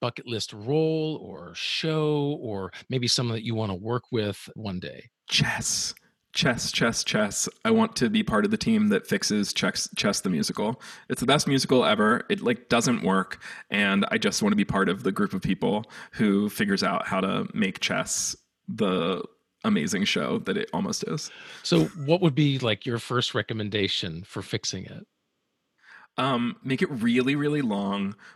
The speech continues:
Speaker 2: Put all of the best songs in. <laughs>
Speaker 1: So make it like a six-hour experience.
Speaker 2: And cast Audra McDonald as Florence.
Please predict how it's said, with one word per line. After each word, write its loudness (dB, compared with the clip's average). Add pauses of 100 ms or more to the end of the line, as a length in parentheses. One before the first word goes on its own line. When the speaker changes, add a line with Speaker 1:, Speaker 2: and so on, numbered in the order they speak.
(120)
Speaker 2:
Put 0 (240)
all 6
of 0
the 0
best 0
songs -2
in. -2 (1200)
<laughs> -10 (1300)
Speaker 1:
So 4
make 2
it 0
like 0
a 2
six-hour 0
experience. -2 (480)
Speaker 2:
And 0
cast 4
Audra 4
McDonald 0
as 0
Florence. 0